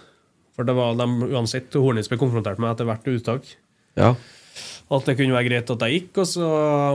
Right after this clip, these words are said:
Speaker 1: eh, gikk ikke jeg. Så var det litt sånn at jeg,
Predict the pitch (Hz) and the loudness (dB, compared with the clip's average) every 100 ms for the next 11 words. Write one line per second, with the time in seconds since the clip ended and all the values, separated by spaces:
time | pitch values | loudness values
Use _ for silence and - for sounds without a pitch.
0 | 135 127 - _ _ - - _ - 131 | 0 -4 -10 _ _ -20 -20 _ -6 -4
1 | 120 117 127 113 107 110 135 135 135 127 | -2 -2 -4 -6 -8 -6 -4 0 0 0
2 | 143 143 123 127 120 | -2 -4 -2 -2 -2